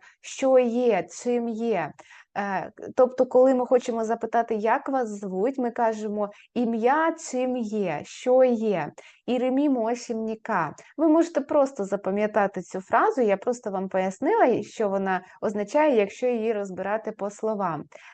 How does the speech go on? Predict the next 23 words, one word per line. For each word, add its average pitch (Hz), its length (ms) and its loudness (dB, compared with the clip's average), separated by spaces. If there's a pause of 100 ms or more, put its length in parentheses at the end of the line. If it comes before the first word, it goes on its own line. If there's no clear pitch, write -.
(320)
Так, 220 280 2
записали. 254 640 2
Давайте 214 400 2
подивимось 262 640 -2
наступну 277 540 -4
фразу. 180 380 0
Якщо 208 380 0
ми 381 80 4
хочемо 285 400 -2
відповісти, 269 640 -2
як 226 340 0
нас 294 220 -2
звуть, 208 460 -4 (280)
ми 277 160 2
будемо 302 400 2
казати, 233 640 -4 (220)
можна 330 260 2
два 262 260 2
варіанти 185 540 -2
використовувати. 180 1000 -2
Перший, 190 600 2 (380)
«Дзе 311 400 4
іремин», 240 840 4